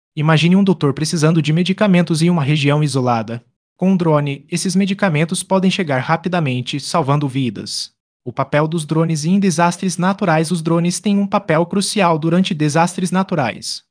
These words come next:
Eles ajudam a mapear áreas afetadas e a identificar onde a ajuda é mais necessária.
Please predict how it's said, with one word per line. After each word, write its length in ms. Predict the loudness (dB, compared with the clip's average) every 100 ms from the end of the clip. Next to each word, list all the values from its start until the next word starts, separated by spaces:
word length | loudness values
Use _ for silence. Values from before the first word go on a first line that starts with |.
| _ _ -6
Eles 200 | -2 0
ajudam 340 | 0 -2 -2
a 60 | -2
mapear 420 | -2 0 2 2
áreas 260 | 2 0
afetadas 720 | -2 -4 -2 0 0 0 -4 -4
e 80 | -2
a 80 | 0
identificar 680 | 0 0 -2 -6 -2 0
onde 180 | 0 0
a 40 | -2
ajuda 300 | -2 -2 0
é 20 |
mais 300 | 0 -2 -2
necessária. 720 | -4 -6 -4 -4 -4 -8 -14